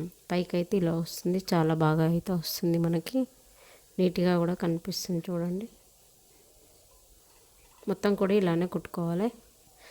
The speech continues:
ఒకవేళ హెమ్మింగ్ వద్దనుకున్న వాళ్ళకైతే ఇలా మిషన్ కుట్టు అయితే వేసుకుంటే చాలా బాగుంటుంది.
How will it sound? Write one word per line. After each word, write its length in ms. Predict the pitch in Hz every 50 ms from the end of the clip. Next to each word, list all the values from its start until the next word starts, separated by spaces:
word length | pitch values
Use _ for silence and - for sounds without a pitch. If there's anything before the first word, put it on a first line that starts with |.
| - - _ _ _ -
ఒకవేళ 260 | 170 - 208 202 202 202
హెమ్మింగ్ 340 | 196 190 190 190 202 214 202 190
వద్దనుకున్న 600 | 175 170 165 180 180 180 180 175 175 - 180 180 175
వాళ్ళకైతే 440 | 175 175 175 170 - - 175 175 - 202
ఇలా 100 | 190 190 180 175
మిషన్ 240 | 170 - - 185 170 165
కుట్టు 180 | - 165 - - 170
అయితే 180 | 165 160 - 196 185
వేసుకుంటే 400 | 175 165 - - - 185 170 202 202 -
చాలా 220 | 185 151 147 156 165 160
బాగుంటుంది. 680 | 156 147 147 151 156 160 156 - 175 160 151 160 196